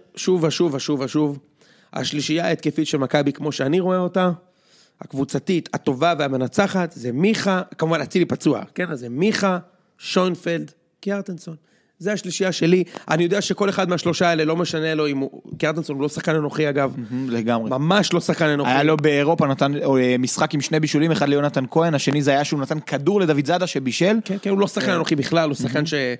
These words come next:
Speaker 1: שטובת הקבוצה עומדת לנגד עיני-, עיניו יותר מהרבה שחקנים אחרים בקבוצה. זה השלישייה שלי, שלישייה שתשחק ביחד. לעומת זאת, מי לא השלישייה שלי?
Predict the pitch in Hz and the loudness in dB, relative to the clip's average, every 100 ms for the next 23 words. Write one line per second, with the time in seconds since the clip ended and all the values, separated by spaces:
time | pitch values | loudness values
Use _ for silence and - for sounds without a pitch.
0 | - - _ _ _ _ - 147 160 156 | -12 -20 _ _ _ _ 2 2 4 2
1 | 143 160 151 151 147 143 135 135 135 - | 0 2 2 2 0 0 0 -2 -2 -2
2 | 139 135 139 139 143 127 - - 127 147 | 0 0 0 0 0 -2 -10 -8 -2 -2
3 | 143 135 - 131 147 - 147 139 147 135 | 0 -2 -2 0 0 0 -2 -2 -2 -2
4 | 135 139 170 165 - - 185 214 208 190 | -4 -2 -4 -6 -18 -4 -2 -2 -4 -2
5 | 208 180 185 180 165 - _ - 165 151 | -2 0 -2 -4 -6 -12 _ -6 -2 -2
6 | 170 160 - 147 139 156 170 175 156 139 | -2 -4 -4 0 2 2 2 0 -2 -2
7 | - _ _ _ _ _ _ _ - 165 | -10 _ _ _ _ _ _ _ 0 2
8 | 170 208 143 156 170 226 202 156 - 143 | 4 2 2 -2 2 4 4 2 -2 -6
9 | 147 131 123 143 170 | -4 -4 -2 -2 -2